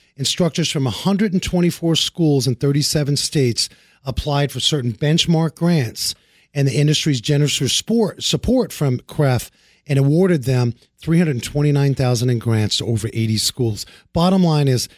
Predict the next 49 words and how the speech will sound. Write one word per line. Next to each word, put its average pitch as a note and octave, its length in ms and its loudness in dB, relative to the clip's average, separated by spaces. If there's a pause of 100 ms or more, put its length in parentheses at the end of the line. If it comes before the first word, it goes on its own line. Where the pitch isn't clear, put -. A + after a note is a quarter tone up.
(220)
cref F3 380 0
is C#3 120 0
doing C3+ 220 2
some A#2+ 140 -2
amazing C3 560 2
things. G#2+ 340 -2
Collision B2 400 0
Repair B2+ 420 0 (380)
Education, A#2+ 800 0 (320)
uh, A2 280 -2
collision A#2+ 300 -2
education C#3 560 0
foundation C3 600 0
dot A2+ 300 -2
org. F#3 360 2 (280)
I - 20 -6
wanna D#4 160 4
bring C4+ 200 4
this A#3 200 2
up. F3 180 -2
A F3+ 60 0
lot C4+ 180 2
of C4 80 2
you C4+ 120 4
ladies, G3+ 360 2
a D3 40 2
lot A3 180 2
of B3 60 2
my A#3+ 160 4
ladies G3+ 340 2
listen E3 280 0
to C#3 40 4
the B2 120 -2
show. A2+ 240 0
You C3+ 180 0
guys G3 260 0
have D3+ 140 -6
reached F#3 320 -2
out, E3+ 180 0
whether C#3 160 0
you B2 100 -2
reached D3 320 -2
out D3 140 0
on C3 100 0
wrench C#3 240 2
nation C#3+ 240 -4
dot A#2 200 -10
T C3+ 160 -6
V F#3+ 340 2